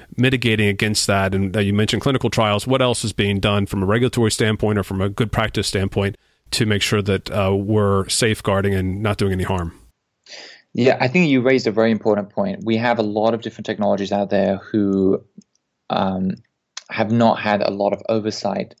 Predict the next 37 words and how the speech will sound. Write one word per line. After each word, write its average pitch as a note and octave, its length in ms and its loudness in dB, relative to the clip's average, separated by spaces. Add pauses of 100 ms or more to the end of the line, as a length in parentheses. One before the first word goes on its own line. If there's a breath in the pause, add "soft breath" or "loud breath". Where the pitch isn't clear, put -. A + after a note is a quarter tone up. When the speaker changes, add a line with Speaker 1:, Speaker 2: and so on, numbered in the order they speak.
(560)
Speaker 2:
in G#2 120 -6
terms G2+ 180 -2
of G2 40 0
their G2 100 4
development. G2+ 640 0 (240)
And F#2+ 360 -2
some C#3+ 260 0
of B2+ 60 2
them, G2+ 120 0
quite G2 280 -2
frankly, G2+ 380 -2
are, G2 240 -2 (220)
are, F#2 360 -2
uh, F#2 200 -4 (280 loud breath)
I G#2+ 140 2
would G2+ 300 2
say, G2 400 0
are F#2 500 -2
not G#2+ 300 2
beneficial, F#2+ 640 -2
maybe F#2 560 -2 (100)
even G2+ 200 -2
harmful. G2+ 540 0 (600 loud breath)
Um, A2 300 2 (360 loud breath)
I F3 60 2
think E4+ 180 0
it's E4+ 140 2
an F3+ 100 4
open F#3+ 280 2
space G3+ 420 -4
at C3 60 -2
the A#2+ 80 2
moment. G#2 280 -2
It's, - 200 -10
it - 120 0
still F#3+ 300 2
seems, D#3+ 580 -4